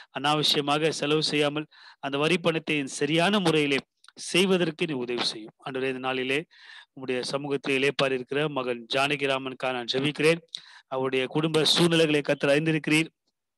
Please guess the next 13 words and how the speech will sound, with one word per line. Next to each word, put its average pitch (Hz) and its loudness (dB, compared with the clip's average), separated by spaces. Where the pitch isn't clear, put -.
ஆண்டவரே, 127 -2
என்ன 147 0
காரணம் 156 2
என்று 147 -2
எங்களுக்கு 139 -6
தெரியாது 151 0
சுவாமி. 143 0
ஆனால் 143 0
அவருடைய 131 0
குடும்பத்தினருக்கு, 151 -2
குறிப்பாக 131 0
அவருடைய 127 -2
துணைவியாருக்கு, 143 0